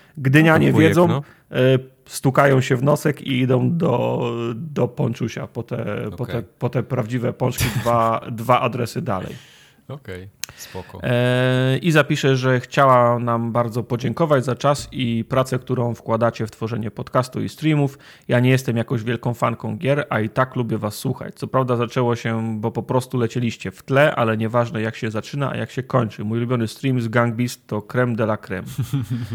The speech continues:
Speaker 1: E, tak, Gang Beast to był bardzo dobry stream.
Speaker 3: Bardzo.
Speaker 1: Bardzo dobry.
Speaker 2: Nie.
Speaker 1: Bardzo,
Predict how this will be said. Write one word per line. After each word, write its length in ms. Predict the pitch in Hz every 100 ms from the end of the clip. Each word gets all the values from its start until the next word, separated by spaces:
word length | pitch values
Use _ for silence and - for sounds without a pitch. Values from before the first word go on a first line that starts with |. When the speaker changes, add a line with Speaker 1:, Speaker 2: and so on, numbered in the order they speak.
| 107
Speaker 1:
E, 640 | - 110 113 110 110 110 110
tak, 440 | - 104 - - - -
Gang 320 | 214 117 117
Beast 200 | 110 -
to 100 | -
był 400 | 120 107 107 107
bardzo 360 | 123 107 98 98
dobry 260 | 98 98 -
stream. 260 | - - - - -
Speaker 3:
Bardzo. 280 | - - 294
Speaker 1:
Bardzo 400 | 104 233 220 -
dobry. 340 | - 92 - 110 220
Speaker 2:
Nie. 320 | 196 180 170
Speaker 1:
Bardzo, 300 | 95 92